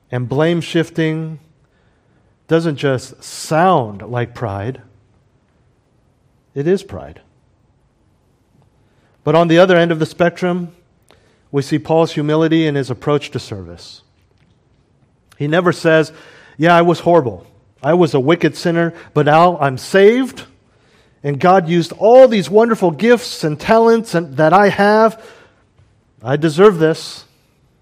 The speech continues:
No. He recognizes, again, it is all grace. And we'll look at this more in the next verse regarding his ministry.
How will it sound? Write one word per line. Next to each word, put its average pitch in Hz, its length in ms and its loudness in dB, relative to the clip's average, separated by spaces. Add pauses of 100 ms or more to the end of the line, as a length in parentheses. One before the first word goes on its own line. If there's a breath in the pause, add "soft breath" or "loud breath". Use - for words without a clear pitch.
(920)
No. 127 420 -6 (1600)
He 143 160 -6
recognizes, 135 840 -2
again, 135 520 -4
it 143 200 0
is 143 160 0
all 135 180 0
grace. 139 720 -4 (160)
And 120 120 -10
we'll 123 120 -4
look 135 200 -4
at 113 100 -8
this 120 180 -8
more 123 300 -4
in 113 100 -8
the 113 100 -8
next 120 260 -8
verse 131 340 -4
regarding 123 400 -6
his 123 140 -12
ministry. 147 460 -14